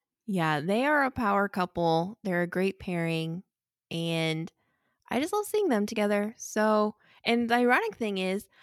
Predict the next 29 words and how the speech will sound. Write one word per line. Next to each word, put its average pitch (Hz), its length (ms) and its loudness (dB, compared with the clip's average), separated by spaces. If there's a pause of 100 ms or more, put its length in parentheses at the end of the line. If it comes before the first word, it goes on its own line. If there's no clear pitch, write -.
(160)
I 226 100 0
haven't 302 340 2
even 381 200 0
watched 196 380 2
the 208 100 2
movie 190 400 2
that 190 160 -2
they 175 380 0
are 170 160 -2
in 165 180 -2
together, 247 500 -2
that 185 220 -4 (160)
Pearl 185 320 -4
in 180 120 -2
Paradise 180 460 -4
or 247 40 -6
whatever. 285 360 -4 (440)
I've 233 300 2
mostly 240 440 2
seen 233 240 0
them, 190 380 2 (440)
like, 165 320 -2
live 170 720 2 (400)
at 165 200 -4
the - 80 -4
Christmas 202 380 -6
Con 175 260 -4
virtual 175 640 -2
events 165 560 -6